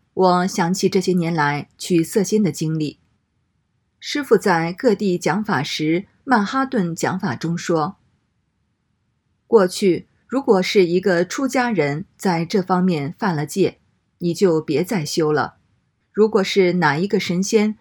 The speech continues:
带弟子在山里修，谁要犯了这个错，那你就永远都完了。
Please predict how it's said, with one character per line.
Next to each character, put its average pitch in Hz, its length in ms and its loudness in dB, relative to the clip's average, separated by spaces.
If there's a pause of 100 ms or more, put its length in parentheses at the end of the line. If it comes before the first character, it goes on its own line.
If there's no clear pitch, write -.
(140)
带 226 160 2
弟 226 220 0
子 131 300 -2
在 185 240 -2
山 240 240 -4
里 175 120 0
修， 190 360 0 (480)
谁 - 180 2
要 196 160 4
犯 185 240 2
了 165 140 0
这 - 120 -2
个 143 120 -2
错， 147 400 -4 (400)
那 202 160 4
你 165 200 0
就 156 360 2
永 170 260 2
远 147 320 0
都 202 220 4
完 143 280 0
了。 156 280 -2